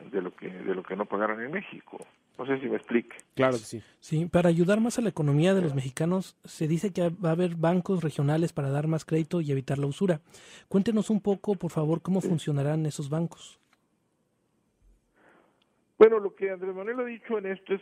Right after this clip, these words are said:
Speaker 1: que, en, en general, para evitar las prácticas, eh, eh, monopólicas, ¿verdad? Lo que hay que hacer es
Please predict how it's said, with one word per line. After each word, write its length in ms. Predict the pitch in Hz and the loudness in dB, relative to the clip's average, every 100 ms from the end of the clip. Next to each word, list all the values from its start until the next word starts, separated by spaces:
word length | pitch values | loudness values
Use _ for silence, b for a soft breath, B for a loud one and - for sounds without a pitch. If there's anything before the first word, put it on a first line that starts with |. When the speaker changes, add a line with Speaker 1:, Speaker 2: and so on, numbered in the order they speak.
| - | -4
Speaker 1:
que, 760 | 175 160 147 135 131 131 113 127 | -4 -2 -2 -4 -4 -8 -8 -12
en, 120 | 120 | -4
en 200 | 131 123 | -4 -2
general, 720 | 120 120 120 147 160 165 151 135 | -4 -4 0 2 2 0 -4 -2
para 220 | 123 117 | -2 -2
evitar 440 | 117 113 131 147 | -6 -4 -2 0
las 160 | 156 147 | -2 -6
prácticas, 520 | - 139 147 131 135 - - | -2 -4 -2 -2 -4 -4 -4
eh, 200 | 113 110 - | -4 -4 -12
eh, 180 | - 110 | -4 -2
monopólicas, 760 | 107 107 107 135 135 113 117 107 | -2 -4 0 0 0 -2 -4 -4
¿verdad? 360 | 107 110 120 | -4 0 0
Lo 160 | 110 104 | 0 -6
que 140 | 117 | -4
hay 80 | 117 | -4
que 120 | 120 | -2
hacer 260 | 139 131 120 | -2 2 2
es 140 | 127 | 0